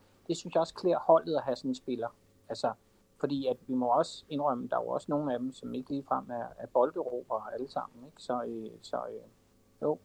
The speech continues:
Og, og det, der er også en afsmittende effekt. Nu snakkede vi Hedlund lidt tidligere. Hedlund, synes jeg, har haft en lang periode, hvor han fuldstændig er blevet en anden spiller i Brøndby, synes jeg.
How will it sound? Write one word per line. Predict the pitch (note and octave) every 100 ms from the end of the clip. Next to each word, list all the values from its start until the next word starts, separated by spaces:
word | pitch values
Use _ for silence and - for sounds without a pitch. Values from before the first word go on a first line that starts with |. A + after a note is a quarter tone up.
| _ _ -
Og, | D#3+ F3+
og | F#3 F#3+
det, | G3 -
der | -
er | A#3 A3+
også | G#3
en |
afsmittende | F#3+ G#3+ - A3 G3
effekt. | F3 G#3+ G#3+ _ _ -
Nu |
snakkede | F#3+ G3 F3+ F3
vi | D#3+
Hedlund | F#3+ G#3+ A3 E3+
lidt | D3+ -
tidligere. | - D#3+ F3 D#3+ - _ _ _ -
Hedlund, | G#3 A3 G3+ F3
synes | - F3
jeg, | F#3+
har | D#3+ D#3
haft | D3+ D#3 -
en | F3
lang | D#3 D#3 F#3 -
periode, | D#3 B2 A2+ A#2+ C#3
hvor | B2+ A#2 -
han | B2+ B2 -
fuldstændig | A3 - C3+ - C#3+
er | C3+ B2 -
blevet | C3+ B2
en | A#2
anden | G#2+ B2+
spiller | F3 - B2 C#3
i | B2+
Brøndby, | - A2+ A2 B2
synes | - A2+
jeg. | A2